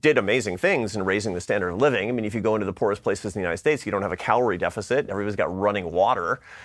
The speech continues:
You know, they have enough space to live in. But the truth of the matter is that it's basically that, that, that system in our culture has said to poor people, "We don't need you." The basis of dignity is to be needed, to be needed by your family, to be needed by your community, and, and indirectly to be needed by the economy.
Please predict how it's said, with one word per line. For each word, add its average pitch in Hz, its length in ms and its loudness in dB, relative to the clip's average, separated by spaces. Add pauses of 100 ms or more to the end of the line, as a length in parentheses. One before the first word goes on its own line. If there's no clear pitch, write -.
(140)
You 120 60 -4
know, 107 80 4
they 107 60 2
have 110 80 4
enough 107 240 2
space - 540 -2
to 95 120 -2
live 110 240 4
in. 92 300 -2
But 135 120 -2
the 135 60 0
truth 208 240 2
of - 60 -12
the 131 80 2
matter 80 320 0
is 139 120 0
that 135 100 0
it's 127 120 -2
basically 117 640 0
that, 101 180 0
that, 104 180 0
that 113 260 0
system 104 520 -2
in 104 60 0
our 98 80 0
culture 107 520 -2
has 98 180 -4
said 104 180 0
to 113 60 -2
poor 139 300 -2
people, 104 440 -2 (480)
"We 123 220 -2
don't 156 180 2
need 160 240 -2
you." 65 360 -6 (220)
The 123 80 2
basis 185 560 2
of 107 220 -4
dignity 98 420 0
is 107 80 -4
to - 80 -8
be 113 160 -2
needed, 110 600 -2
to 117 80 -6
be 104 160 -2
needed 104 240 0
by 98 80 4
your 85 100 2
family, 170 460 4
to 120 80 -2
be 98 80 -2
needed 90 180 -2
by 87 80 -2
your 71 100 -2
community, 127 600 -2
and, 120 240 -2
and 143 280 -2
indirectly 147 520 -2
to 113 40 -4
be 107 120 -2
needed 113 420 -2
by 95 160 -4
the 104 100 -6
economy. 120 680 -6